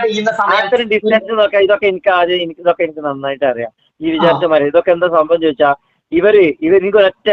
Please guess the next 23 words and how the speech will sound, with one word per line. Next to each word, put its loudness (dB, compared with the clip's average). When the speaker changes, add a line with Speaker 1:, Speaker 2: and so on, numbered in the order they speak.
Speaker 2:
കാര്യം 2
പറയാനുള്ളൂ, 0
ഓല് 4
കേസ് 0
കൊടുക്കണം. -2
കേസ് 2
Speaker 1:
ഉം. -8
Speaker 2:
കൊടുക്കുമ്പോ 0
ഓല് 4
ഒരു -8
കാര്യം 4
ആലോചിക്കണം. -2
എന്താ 0
എനിക്കറിയോ? 0
Speaker 1:
ഉം. -6
Speaker 2:
ഇവരിപ്പോ 0
എന്റെ 0
വീഡിയോ 2
അല്ലേ 0
കണ്ടിട്ടുള്ളൂ. 0
Speaker 1:
ഉം. -6
Speaker 2:
ഞാനിപ്പോ 0
ഇങ്ങനെ 0